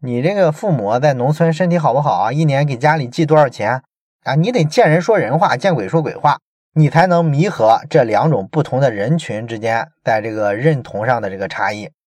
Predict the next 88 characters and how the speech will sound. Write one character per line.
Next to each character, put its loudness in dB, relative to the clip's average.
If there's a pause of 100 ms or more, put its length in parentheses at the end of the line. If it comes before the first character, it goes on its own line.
(200)
啊， 2
这 2
个 0
书 0
里 2
呢 0
还 -2
举 -4
了 2
一 2
个 6
非 -4
常 2
有 -4
意 2
思 -4
的 0
例 0
子， -2
我 -2
印 -2
象 0
非 -2
常 0
深 -4
刻 -2
啊。 -2
他 -2
说 4 (380)
这 -2
个 4
京 0
东 4
啊， 4
后 0
来 4
不 -4
是 -4
为 -2
了 2
培 -2
养 -2
自 -4
己 -4
的 -6
人 -4
才 -2
梯 -8
队 0
吗？ -4 (340)
所 4
以 4
说 2
呢， 0
他 -6
建 0
了 0
一 -2
个 2
培 -2
训 2
机 0
构， 2
叫 4
做 4
京 -2
东 0
大 0
学。 -2 (400)
这 -10
个 4
京 0
东 2
大 2
学 -2
呢， 2
对 -2
员 0
工 0
进 -2
行 2
培 -2
训 0
的 0
时 -2
候 0
发 0
现， -2